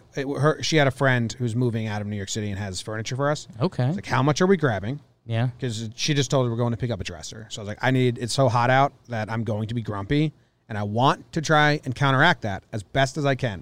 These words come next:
Speaker 2: Yes.
Speaker 1: So I need to fully know what I'm getting into here. I was like,
Speaker 2: Yes.
Speaker 1: "How many things are we actually
Speaker 2: I
Speaker 1: picking
Speaker 2: did that
Speaker 1: up?"
Speaker 2: with the ferry, bro. Jess
Speaker 1: Yeah.
Speaker 2: was, like, mad at me for a little bit 'cause she's like, "I don't know, we'll just take the ferry." And I was like,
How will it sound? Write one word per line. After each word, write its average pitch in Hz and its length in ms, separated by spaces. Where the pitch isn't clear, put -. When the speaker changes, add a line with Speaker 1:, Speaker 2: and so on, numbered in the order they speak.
Speaker 2:
Yes. 107 360
Speaker 1:
So - 220
I 131 120
need 143 140
to 143 60
fully 165 480
know 156 160
what 139 120
I'm 127 100
getting 117 240
into 107 180
here. 92 180
I - 20
was 95 100
like, 120 80
Speaker 2:
Yes. 156 720
Speaker 1:
"How 151 300
many 170 180
things 147 320
are 139 60
we 131 100
actually 127 380
Speaker 2:
I 143 140
Speaker 1:
picking 151 140
Speaker 2:
did 143 100
that 160 160
Speaker 1:
up?" 156 60
Speaker 2:
with 165 120
the 165 100
ferry, 175 680
bro. 107 560
Jess 143 220
Speaker 1:
Yeah. 135 100
Speaker 2:
was, 151 100
like, 156 160
mad 156 320
at 156 80
me 131 160
for 123 180
a 120 80
little 117 200
bit 113 280
'cause 127 160
she's 135 220
like, 139 200
"I 208 100
don't 302 120
know, 226 200
we'll 226 100
just 214 320
take 208 260
the 214 100
ferry." 214 500
And 123 100
I 123 80
was 120 140
like, 113 360